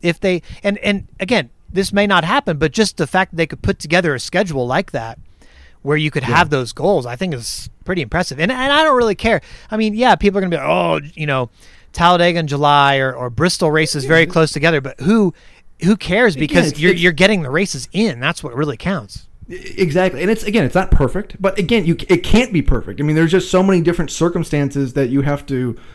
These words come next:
Speaker 2: to work around and, and a lot of hurdles you have to clear. And I think all things considered,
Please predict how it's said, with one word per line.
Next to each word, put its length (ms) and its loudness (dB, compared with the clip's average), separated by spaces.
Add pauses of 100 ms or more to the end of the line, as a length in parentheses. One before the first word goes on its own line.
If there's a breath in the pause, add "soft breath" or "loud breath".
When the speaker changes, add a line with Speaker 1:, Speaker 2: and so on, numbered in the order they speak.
(240 soft breath)
Speaker 2:
to 120 -2
work 300 0
around 400 -2
and, 100 -6
and 100 0
a 60 0
lot 180 2
of 100 -2
hurdles 280 2
you 80 4
have 140 0
to 80 -6
clear. 340 -4
And 100 -4
I 120 -4
think 320 -4
all 180 0
things 380 -2
considered, 600 -2